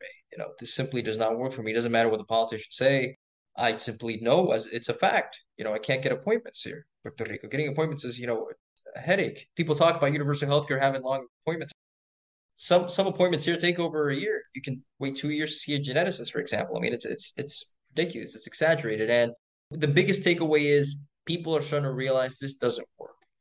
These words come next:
There's a movement in the United States. There's a movement in Puerto Rico. Uh, we have to work together, uh, to achieve, you know, our goal of improving healthcare outcomes in the United States, improving healthcare outcomes in Puerto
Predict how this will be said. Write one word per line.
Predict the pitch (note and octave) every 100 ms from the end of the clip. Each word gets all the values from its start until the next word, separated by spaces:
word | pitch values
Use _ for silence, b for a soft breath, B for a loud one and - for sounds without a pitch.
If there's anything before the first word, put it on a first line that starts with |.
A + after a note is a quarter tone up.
| -
There's | A2
a | A#2
movement | C3 D3+ D#3
in | C#3+
the | C#3
United | C3 B2+
States. | B2 - B2 B2 -
There's | A#2 G#2+
a |
movement | G#2+ B2 B2+ A#2+
in |
Puerto | A2 A2+ A2+ A2+
Rico. | A#2 A#2 A#2+ - _ _ _ _
Uh, | A2+ A2+ G#2+
we | B2
have | B2+ B2 -
to |
work | - -
together, | - A2+ G#2 - _ _ _ -
uh, | G#2+ G2+ G2
to | - A2+
achieve, | G2+ - A2+ G#2+ G#2 -
you | A2+
know, | G#2+ G2 G2 -
our | G#2+
goal | - G#2+ G#2+
of |
improving | G2+ G2 A#2 A2+ G#2+
healthcare | A2 G#2 - G#2
outcomes | G#2 G#2 - G#2 - - _ _ -
in |
the | A2
United | A2 G#2+
States, | - C#3+ D3+ D3 - - _ -
improving | A#2 A2
healthcare | A2 G#2+ A#2
outcomes | G#2+ G#2+ G#2+ G#2+
in | G#2
Puerto | A2 A#2+